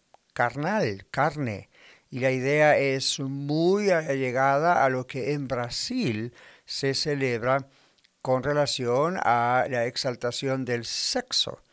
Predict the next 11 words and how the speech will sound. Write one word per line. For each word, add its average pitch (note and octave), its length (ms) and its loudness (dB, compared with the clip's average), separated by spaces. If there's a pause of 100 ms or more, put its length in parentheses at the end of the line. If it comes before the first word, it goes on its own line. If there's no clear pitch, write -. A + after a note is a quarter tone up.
(460)
Si B2 280 -6
usted B2+ 300 -4
va B2+ 280 6
a B2 40 2
Brasil, D3+ 800 -2
especialmente B2 600 -6
a A2 40 -6
ciertas F#3 460 -2
ciudades A#2+ 280 -2
de A#2+ 60 -8
Brasil, B2+ 600 -4